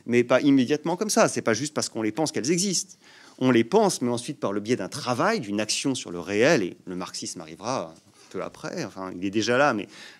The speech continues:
la lecture de Marx, la formation politique viendra confirmer tout ça. Par un travail, alors, le conçu peut devenir réel. Et ça, c'était la position d'Éluard.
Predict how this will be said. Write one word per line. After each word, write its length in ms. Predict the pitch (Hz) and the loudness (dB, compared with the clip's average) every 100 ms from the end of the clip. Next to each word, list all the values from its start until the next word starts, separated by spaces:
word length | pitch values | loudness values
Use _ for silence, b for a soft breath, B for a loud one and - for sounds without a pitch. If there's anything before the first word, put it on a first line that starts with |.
| - | -8
la 80 | 95 | -4
lecture 360 | 113 113 127 | -4 -2 -4
de 100 | 104 | -2
Marx, 520 | 98 98 113 117 117 - | -4 -2 0 2 0 -6
la 60 | |
formation 420 | - 98 98 - | -8 -8 -6 -8
politique 480 | 95 98 92 - 110 - | -12 -10 -10 -10 -12 -12
viendra 240 | 95 87 | -12 -10
confirmer 380 | 90 110 92 87 | -12 -12 -14 -16
tout 100 | - | -14
ça. 200 | - 196 B B B - | -12 -12 B B B 6
Par 180 | 170 | 6
un 100 | 147 | 6
travail, 560 | 131 107 95 180 185 110 - | -2 -4 -2 0 -2 -6 -8
alors, 460 | 107 107 185 147 90 - | -2 2 4 2 -2 -12
le 160 | 101 117 | -8 -4
conçu 600 | 160 147 - - 233 247 - | 0 0 -2 -8 -10 -10 -4
peut 180 | 170 175 | -2 0
devenir 520 | 117 101 110 175 135 - | -2 -6 -6 -6 -8 -14
réel. 360 | 104 107 104 - - _ _ - - B B B B | -8 -6 -6 -8 -20 _ _ -20 -20 B B B B
Et 40 | |
ça, 180 | - 180 | 4 4
c'était 160 | 185 123 | 4 0
la 100 | 110 | 0
position 440 | 117 98 98 151 | -2 -6 -4 -4
d'Éluard. 400 | 110 95 87 - | -6 -6 -10 -12